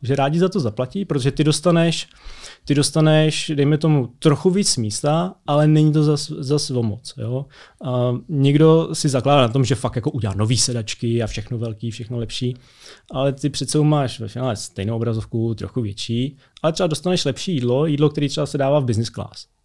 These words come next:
jo. Takže je to takový kompromis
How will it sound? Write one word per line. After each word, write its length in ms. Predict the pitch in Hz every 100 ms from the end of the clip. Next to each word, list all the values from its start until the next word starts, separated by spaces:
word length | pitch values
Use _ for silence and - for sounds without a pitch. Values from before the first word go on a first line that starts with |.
| _ -
jo. 220 | 113 131 - _ _ _
Takže 520 | 123 120 147 170 175 170 -
je 120 | 156
to 120 | 175
takový 420 | 170 175 190 185 -
kompromis 840 | - 135 123 127 110 120 180 -